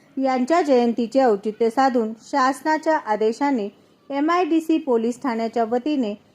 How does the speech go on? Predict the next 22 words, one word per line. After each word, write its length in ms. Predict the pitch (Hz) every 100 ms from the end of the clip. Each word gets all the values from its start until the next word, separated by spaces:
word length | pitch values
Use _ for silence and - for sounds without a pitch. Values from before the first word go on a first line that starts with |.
| _ _
शुक्रवार 600 | - 330 339 359 359 349
दिनांक 440 | 294 277 277 285 302
एकतीस 600 | 285 233 - 302 311 254
दहा 280 | 247 262 262
दोन 300 | 214 240 277
हजार 320 | 277 240 240
पंचवीस 520 | 247 208 190 214 220
रोजी 360 | 269 269 208 202 _ _ _ -
सकाळी 460 | 311 302 311 320 339
साडेसात 680 | - 208 208 208 - 240 170 - _ 262
ते 120 | 262
सव्वा 400 | 277 254 262 262 247
आठ 260 | 240 277
वाजेपर्यंत 760 | 262 202 202 208 226 269 285 214 170 - _ _ -
Run 340 | 254 320 381 392 -
for 160 | 233 214
Unity 560 | 214 220 214 247 349 359 _ -
एकता 460 | 247 269 - 311
दौडचे 560 | 277 220 220 214 - 302 320
आयोजन 460 | 202 214 208 254 320
करण्यात 400 | 247 190 190 190
आले. 220 | 180